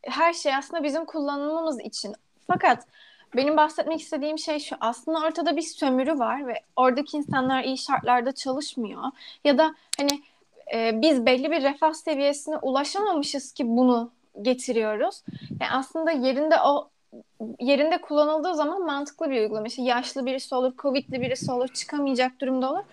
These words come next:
Bunlara tamam, sorun yok kesinlikle ama benim aslında bahsettiğim şey hani, e, zaten üç kuruş maaş alan bir insan iyice fahiş fiyatla evine servis bekliyor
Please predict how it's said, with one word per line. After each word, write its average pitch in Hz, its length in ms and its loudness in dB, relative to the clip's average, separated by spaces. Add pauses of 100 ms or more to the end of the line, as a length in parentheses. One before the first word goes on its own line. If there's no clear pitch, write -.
(440)
Bunlara 294 300 4
tamam, 339 340 0
sorun 269 360 0
yok 302 160 -4
kesinlikle 254 440 -2
ama 277 320 2 (840)
benim 277 160 6
aslında 330 320 2
bahsettiğim 320 540 2
şey 370 200 -4 (480)
hani, 294 140 0
e, - 560 -12 (520)
zaten 349 560 4 (220)
üç 320 180 -4
kuruş 349 400 -4
maaş 277 460 -4
alan 302 340 0
bir 294 60 0
insan 254 640 -4
iyice 294 300 0
fahiş 311 480 -2
fiyatla 262 600 -2 (140)
evine 285 320 0
servis 262 600 -2
bekliyor 269 560 -2